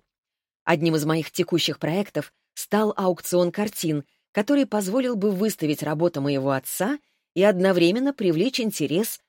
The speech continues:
к винодельне Маурицио. А выручку от аукциона я собиралась пожертвовать местной больнице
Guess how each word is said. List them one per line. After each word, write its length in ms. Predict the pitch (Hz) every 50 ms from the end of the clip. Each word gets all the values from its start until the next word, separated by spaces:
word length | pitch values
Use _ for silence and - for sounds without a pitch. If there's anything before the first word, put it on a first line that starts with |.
| _ _
к 80 | - 202
винодельне 600 | 226 247 233 220 196 143 139 165 180 180 175 175
Маурицио. 760 | 170 165 170 170 165 165 160 151 - - - 151 139 143 147 _ _ _ _ _ _ _ _ _ _ _ _ -
А 160 | 196 196 196
выручку 600 | 175 196 226 226 196 175 165 - - - 165 160
от 240 | 170 - 165 156 -
аукциона 680 | 156 156 143 - - - 160 143 135 143 156 202 302 - _ _ _ _ _ _ -
я 160 | 208 294 339
собиралась 500 | - 269 214 214 214 262 269 269 - -
пожертвовать 640 | - 160 156 156 202 208 220 - 196 202 196 -
местной 420 | 156 160 185 214 220 - 190 170 156
больнице 640 | 143 147 139 139 139 156 196 190 - - 180 170